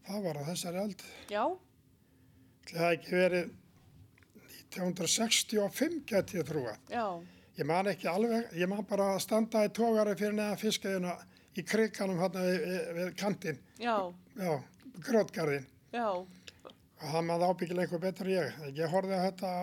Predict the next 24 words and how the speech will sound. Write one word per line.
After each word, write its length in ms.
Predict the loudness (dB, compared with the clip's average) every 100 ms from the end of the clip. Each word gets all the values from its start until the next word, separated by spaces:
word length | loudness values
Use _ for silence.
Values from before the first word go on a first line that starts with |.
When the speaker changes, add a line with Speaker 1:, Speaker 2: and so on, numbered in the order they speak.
| -2
Speaker 1:
að 200 | -4 -4
brunni 360 | -2 0 0
á 80 | 0
milli 280 | 0 -2 -2
fiskeiðunnar 640 | -2 -4 -2 0 0 0
og 480 | -2 -6 -12 -16 -2
hins 240 | 0 0 -2
hússins. 460 | -4 -2 -2 -2 -6 -8
Speaker 2:
Já. 220 | -6 -4 -4 -8 -16 -20 -20 _ -20 -20 -20 -20 -20 -20 -20 -20 -20 _
Speaker 1:
Eh, 240 | -6 -2 0
já, 120 | 2
og 300 | 2 -2 -2
við 160 | -2 -2
komum 280 | -2 0 2
þarna 280 | 0 -2
nokkrir 360 | -4 -4 -6 -8 -10 -14 -18 -20 -6
frá 180 | 2 2
Akureyri, 440 | 2 0 0 0
minnst 220 | -2 -4
okkur 160 | -6 -6
sem 120 | -4
fjórir, 340 | 0 0 0 -2
ekki 180 | -2
fimm. 240 | -4 -4